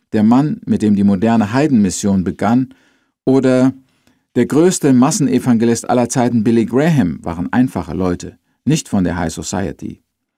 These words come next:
Aber Gott konnte und wollte sie gebrauchen, um zu zeigen, dass er auch etwas Großes aus ganz gewöhnlichen Menschen machen kann. Also, Amos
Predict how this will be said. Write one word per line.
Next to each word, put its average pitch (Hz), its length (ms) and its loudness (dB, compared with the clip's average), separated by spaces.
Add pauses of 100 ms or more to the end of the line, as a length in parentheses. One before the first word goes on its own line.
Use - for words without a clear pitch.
(420)
Aber 139 200 0
Gott 180 240 -2
konnte 156 360 -2
und 117 200 -2
wollte 101 280 0
sie 85 140 -4
gebrauchen, 104 460 -2
um 90 100 -4
zu 82 100 -10
zeigen, 131 380 -2
dass 120 180 -6
er - 100 -4
auch 107 80 -8
etwas - 400 -8
Großes 175 480 0 (280)
aus - 220 -12
ganz 110 340 -2
gewöhnlichen 90 600 -2
Menschen 85 320 -4
machen - 240 -16
kann. - 240 -18 (760)
Also, 98 360 -2 (100)
Amos 143 520 -2